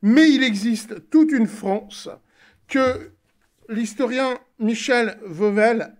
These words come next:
avait, avait déjà, euh, largement soulignée, euh, une France qu'il avait qualifiée la France de l'ordre et du conformisme, qui correspondrait globalement aujourd'hui à un grand bassin parisien, avec donc Champagne, Picardie,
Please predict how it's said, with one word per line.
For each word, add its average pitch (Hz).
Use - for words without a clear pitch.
avait, 214
avait 208
déjà, 214
euh, 156
largement 220
soulignée, 208
euh, 208
une 247
France 302
qu'il 277
avait 226
qualifiée 240
la 233
France 262
de 226
l'ordre 233
et 208
du 196
conformisme, 226
qui 220
correspondrait 285
globalement 240
aujourd'hui 226
à 220
un 196
grand 208
bassin 233
parisien, 208
avec 208
donc 202
Champagne, 214
Picardie, 208